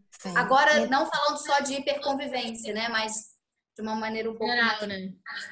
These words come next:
Speaker 1: Sim. Muito interessante essa pergunta, Brenda, porque... Isso <laughs> é uma coisa que nos alimenta negativamente, o excesso de notícias, né?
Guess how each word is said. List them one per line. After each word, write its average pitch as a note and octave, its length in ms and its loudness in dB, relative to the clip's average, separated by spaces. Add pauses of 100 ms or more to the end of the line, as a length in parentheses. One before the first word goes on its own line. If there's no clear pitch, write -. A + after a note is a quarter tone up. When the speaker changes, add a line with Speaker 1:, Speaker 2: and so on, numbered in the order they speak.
(240)
Speaker 1:
Sim. F#3 420 -6
Muito B3 220 2
interessante D#4+ 500 6
essa G#3 140 -8
pergunta, A3 480 -2
Brenda, G#3 320 4
porque... G#3+ 680 4 (500)
Isso A#3 520 6
<laughs> C4+ 240 6
é B3+ 100 10
uma A#3+ 260 4
coisa A#3 480 0
que B3 320 -6
nos B3 260 2
alimenta A#3+ 420 4
negativamente, G#3 960 -4
o - 20 0
excesso G3 420 -4
de G3 140 -2
notícias, F3+ 680 -4 (480)
né? A3 280 2